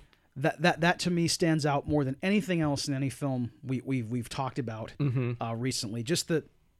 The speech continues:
Speaker 1: racism has been tackled many times in literature and film, of course, as we know.
Speaker 2: Mm-hmm.
Speaker 1: This one didn't go after the easy targets.
Speaker 2: Mm-hmm.
Speaker 1: This one went after white liberals.
Speaker 2: Mm-hmm.
Speaker 1: And, okay, so, so y-, you think you're woke, you think you're not a racist.
Speaker 2: Mm-hmm.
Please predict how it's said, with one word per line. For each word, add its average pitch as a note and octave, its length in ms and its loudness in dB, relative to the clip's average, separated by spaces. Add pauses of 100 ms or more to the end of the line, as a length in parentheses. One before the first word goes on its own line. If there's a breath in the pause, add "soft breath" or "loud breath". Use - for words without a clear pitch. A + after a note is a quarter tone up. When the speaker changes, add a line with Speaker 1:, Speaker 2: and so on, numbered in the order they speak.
Speaker 1:
racism F#3 520 4
has D#3 160 0
been D3+ 140 0
tackled C#3+ 460 -4
many F#3 240 0
times C#3+ 400 -2
in B2+ 140 -2
literature D3+ 420 2
and B2 120 -6
film, C3 240 -2
of A#2 80 -8
course, C3+ 260 -2
as A2 140 -4
we A2 100 -8
know. A2 360 -6
Speaker 2:
Mm-hmm. B2+ 220 0 (200)
Speaker 1:
This - 220 6
one A#3 220 6
didn't F#3 240 0
go E3 180 4
after D#3+ 280 0
the C#3+ 220 -4
easy D3 220 0
targets. - 580 -8 (400 soft breath)
Speaker 2:
Mm-hmm. C#3+ 260 2
Speaker 1:
This B3 200 6
one A3 160 6
went F3+ 160 4
after D#3+ 200 0
white D3 280 2
liberals. C3 580 -2
Speaker 2:
Mm-hmm. B2+ 280 0 (800)
Speaker 1:
And, F3 360 6 (200)
okay, G#3 260 6
so, F3+ 260 6
so - 200 4
y-, D#3 120 2 (160)
you E3 360 4
think A#3 320 0
you're D#3+ 220 4
woke, C#3+ 420 2
you F3+ 120 2
think D#3+ 260 0
you're B2 140 0
not C3 220 0
a D3 60 2
racist. D3 680 0
Speaker 2:
Mm-hmm. B2 360 -2